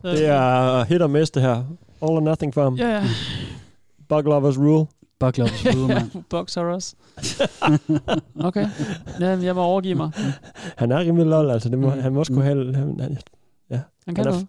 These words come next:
Speaker 1: han er fucked, og så er han lol.
Speaker 3: Mm. Jamen, jeg synes, han er, han er en kæmpe mester, fordi det, han tror på det.
Speaker 1: Er der mange, der,
Speaker 2: Ja, det er
Speaker 1: der
Speaker 2: det.
Speaker 1: liker ham derinde og læser med og giver ham, øh,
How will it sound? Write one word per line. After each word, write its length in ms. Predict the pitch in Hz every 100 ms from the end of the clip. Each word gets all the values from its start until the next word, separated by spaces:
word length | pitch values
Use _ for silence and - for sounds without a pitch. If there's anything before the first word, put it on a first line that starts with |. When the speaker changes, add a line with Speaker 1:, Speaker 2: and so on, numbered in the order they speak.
| -
Speaker 1:
han 120 | 147
er 40 |
fucked, 280 | 143 190 -
og 60 | 151
så 80 |
er 40 | 160
han 140 | 151
lol. 200 | 156 156 143 _ -
Speaker 3:
Mm. 220 | 147 156 - - 170
Jamen, 80 | 175
jeg 80 |
synes, 140 | 208 247
han 140 | 214
er, 200 | 180 165
han 120 | 165
er 40 | 170
en 60 |
kæmpe 200 | 160 208
mester, 260 | 190 190 175
fordi 200 | - 147
det, 300 | 143 143 147 - - - - - -
han 120 | 139
tror 160 | 185 160
på 120 | 143
det. 100 | 139 - -
Speaker 1:
Er 60 | 160
der 80 |
mange, 260 | 156 185 240
der, 80 | 233 165 156
Speaker 2:
Ja, 120 | 139
det 80 | 135
er 40 |
Speaker 1:
der 300 | 131 143 135
Speaker 2:
det. 100 | 127
Speaker 1:
liker 200 | 135 165 165
ham 120 | 170
derinde 240 | 160 160
og 60 | 147
læser 220 | 139 135 143
med 100 | 151
og 340 | 175 165 131
giver 180 | - 135
ham, 200 | 131 127
øh, 180 | 123